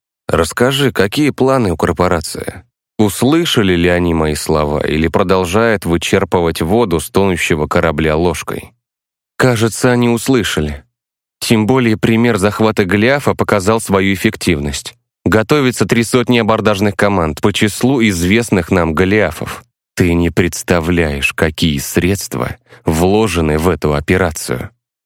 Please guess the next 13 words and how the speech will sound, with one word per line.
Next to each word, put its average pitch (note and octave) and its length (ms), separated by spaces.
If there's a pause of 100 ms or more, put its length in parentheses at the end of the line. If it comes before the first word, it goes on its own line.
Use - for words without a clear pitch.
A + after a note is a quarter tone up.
(160)
С C#2+ 240
гордостью, E2 760
будто E2+ 380
за E2 140
свои E2+ 320
собственные D#2 680
действия, D#2 600
произнесла D#2+ 720
бывшая G2 500
менеджер F2 540
по A2+ 180
особым D2 500
проектам. D#2+ 760